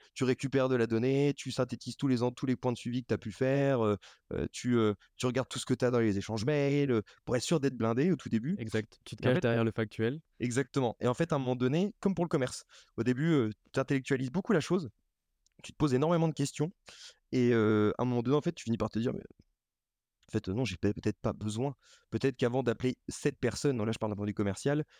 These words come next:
Speaker 1: euh, j'ai pas
Speaker 2: Mhm.
Speaker 1: besoin de connaître, euh, son étude, son histoire, son œuvre, euh, euh, d'aller chercher, euh, quelles étaient ses, ses dix, dix expériences précédentes, euh, parce que, encore une fois, on se cachait derrière de la donnée. Bah, là, c'est un peu pareil. Je pense qu'il faut toujours miser sur le bon sens,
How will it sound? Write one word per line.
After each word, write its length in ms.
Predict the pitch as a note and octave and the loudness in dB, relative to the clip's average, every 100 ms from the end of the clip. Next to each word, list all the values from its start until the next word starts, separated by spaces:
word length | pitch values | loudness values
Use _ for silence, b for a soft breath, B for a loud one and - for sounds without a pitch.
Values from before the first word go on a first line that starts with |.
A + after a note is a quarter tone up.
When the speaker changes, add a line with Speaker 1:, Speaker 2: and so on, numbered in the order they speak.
| b - | b -4
Speaker 1:
euh, 40 | |
j'ai 100 | G#2+ | -2
pas 120 | A#2 | 0
Speaker 2:
Mhm. 40 | A#2 | 0
Speaker 1:
besoin 240 | A#2 C3 | 2 2
de 80 | B2+ | 0
connaître, 480 | - A#2 B2+ - B2+ | 0 0 0 0 2
euh, 160 | G#2 G#2 b b | 2 0 b b
son 180 | - | -2
étude, 380 | B2+ A2+ C3 D3 | 0 0 0 0
son 120 | C#3+ | 0
histoire, 440 | A#2+ A2+ C#3 C3+ - | -2 0 0 0 0
son 180 | B2+ A#2 | 0 2
œuvre, 400 | C3 D3 A#2+ A2+ | 4 2 2 2
euh, 220 | G#2 G#2 B B - | 2 0 B B -2
euh, 100 | A2 | 0
d'aller 200 | A#2 A2+ | 0 0
chercher, 500 | - G#2+ - C#3 C#3 | -2 -4 0 2 4
euh, 280 | A2 A2+ G2+ | 4 4 2
quelles 140 | B2+ A#2+ | 0 -2
étaient 180 | A#2 | -2
ses, 200 | B2+ A2+ G#2+ | -2 -2 -4
ses 120 | G#2 | -10
dix, 180 | A2 C#3 | -12 -10
dix 420 | B2+ G#2+ A#2 D3 | -12 -14 -10 -4
expériences 320 | D3+ - C3+ | -2 0 -2
précédentes, 540 | - A#2+ A#2+ B2+ D#3 A#2+ | 0 -2 0 0 0 -2
euh, 80 | G#2+ B B B _ _ - | -4 B B B _ _ -12
parce 100 | - | -6
que, 80 | C3+ A#2+ | -4 -2
encore 140 | A2+ | 0
une 80 | A2+ | 0
fois, 80 | D#3+ | 0
on 40 | |
se 40 | - | 0
cachait 220 | B2 C#3+ | 0 2
derrière 160 | B2 | 2
de 60 | B2 | 2
la 100 | A#2+ | 2
donnée. 260 | B2+ B2 B2 | 2 0 -2
Bah, 200 | G#2 G#2+ | -2 0
là, 100 | C#3+ | 0
c'est 140 | - | 0
un 60 | A#2 | 0
peu 140 | D3 | 0
pareil. 320 | C3+ B2+ A#2 - b b b b _ - | 0 0 -2 -6 b b b b _ -12
Je 80 | |
pense 220 | - D#3 - | -2 -2 2
qu'il 180 | C3+ | 2
faut 120 | B2 B2+ | 2 0
toujours 220 | D3+ D#3 | 0 2
miser 300 | C#3 C3 D#3 | 2 2 0
sur 280 | - C3 B2 | 0 0 2
le 180 | A2+ G#2+ - _ _ _ | 2 0 -8 _ _ _
bon 180 | - C#3+ | -2 0
sens, 500 | - C#3+ - - - | 0 -2 -4 -16 -20